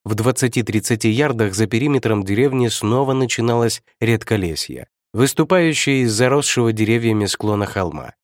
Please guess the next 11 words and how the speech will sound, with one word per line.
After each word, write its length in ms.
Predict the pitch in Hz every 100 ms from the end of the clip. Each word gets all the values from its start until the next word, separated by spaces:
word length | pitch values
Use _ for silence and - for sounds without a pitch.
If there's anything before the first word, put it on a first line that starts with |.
| _ _ _
И 80 | 98
на 80 | 104
секунду 420 | - 107 113 101
Пулу 240 | 95 104 95
представилось, 720 | - 95 - 104 76 71 - _ _ -
что 220 | - 117
сотня 380 | - 147 131 120
северо-вьетнамских 1120 | - 123 113 107 107 107 - 113 - 107 -
солдат 460 | 104 101 135 123
притаились 600 | - 101 107 120 120 117
там 300 | - 117 76